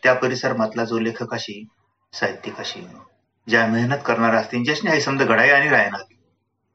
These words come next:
त्यासले तो अधिकार शे. जवळ समजासने वर्गणी गोळा होईल, समजासना आहे होई, आणि जवळ निवडणुका वगैरेसना प्रश्न येईल, शिखर संस्थामार्फत काहीतरी अधिकार लावाना किंवा नारळ लावाना संमेलनना,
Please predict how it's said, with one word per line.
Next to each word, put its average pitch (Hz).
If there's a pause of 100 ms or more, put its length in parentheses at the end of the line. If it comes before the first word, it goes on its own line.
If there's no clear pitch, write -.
(760)
त्यासले -
तो -
अधिकार -
शे. - (1700)
जवळ 175
समजासने 135
वर्गणी 170
गोळा 165
होईल, 147
समजासना 127
आहे 135 (480)
होई, 117 (640)
आणि 120
जवळ 131
निवडणुका 123
वगैरेसना 127
प्रश्न 123
येईल, 113 (300)
शिखर 117
संस्थामार्फत 113
काहीतरी 113
अधिकार 110
लावाना 107
किंवा 110
नारळ 107
लावाना 101
संमेलनना, 95